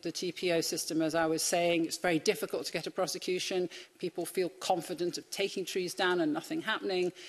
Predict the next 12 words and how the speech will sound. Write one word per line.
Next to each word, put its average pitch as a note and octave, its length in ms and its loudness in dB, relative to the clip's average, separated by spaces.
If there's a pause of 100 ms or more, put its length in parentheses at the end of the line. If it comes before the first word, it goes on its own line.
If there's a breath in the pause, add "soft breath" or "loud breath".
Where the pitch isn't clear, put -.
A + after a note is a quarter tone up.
(140)
So, F#3 440 4
um, F3 340 2
we G3 120 0
need G3 200 2
to - 80 -4
protect - 520 0
them E3 340 2
either F3 240 2
through D#3+ 240 -2
this, D#3+ 160 0
perhaps - 480 -4
this - 320 -6